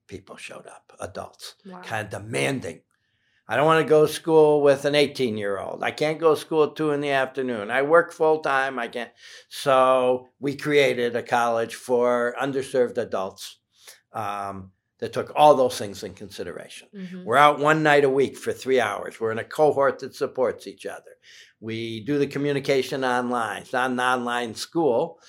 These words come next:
Speaker 1: <clears throat> but it's using the tools, a-, as you talked about earlier.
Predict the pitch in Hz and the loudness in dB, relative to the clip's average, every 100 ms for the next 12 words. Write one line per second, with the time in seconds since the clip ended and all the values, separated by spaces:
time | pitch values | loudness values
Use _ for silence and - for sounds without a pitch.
0 | - _ - 285 - - _ - 120 120 | -20 _ 4 4 2 -6 _ -4 -2 -2
1 | 123 131 143 - 127 127 127 202 220 95 | -4 -4 -4 -2 -2 -2 2 6 6 6
2 | - - _ _ 104 - 113 113 117 - | 0 -12 _ _ -12 -10 -6 -6 -6 -8
3 | 123 - 120 110 104 117 127 190 147 - | -10 -4 -6 -6 -8 -6 -4 -6 -6 -8